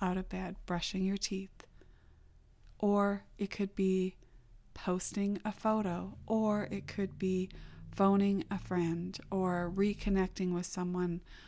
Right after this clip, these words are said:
that it's felt, like, a little off and you're not sure why, or telling them I feel like something's going on. Is everything okay? Amaze yourself.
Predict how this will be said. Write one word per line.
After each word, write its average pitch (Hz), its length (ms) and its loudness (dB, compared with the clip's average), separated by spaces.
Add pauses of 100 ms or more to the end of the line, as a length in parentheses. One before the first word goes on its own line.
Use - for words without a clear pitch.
(280)
that 185 240 2 (100)
it's - 240 -2
felt, 190 320 0
like, 185 180 -4
a 190 60 -2
little 185 440 -2
off 175 540 -6
and 180 180 2
you're 175 80 4
not 175 220 2
sure 180 220 -2
why, 180 400 -4
or 196 120 0
telling 214 460 6
them 170 320 2 (480)
I 208 80 2
feel 220 200 0
like 220 180 0
something's 190 500 -2
going 185 320 -4
on. 196 480 -2 (180)
Is 190 120 -4
everything 185 400 -4
okay? - 380 -10 (1800)
Amaze 208 320 4
yourself. - 480 -10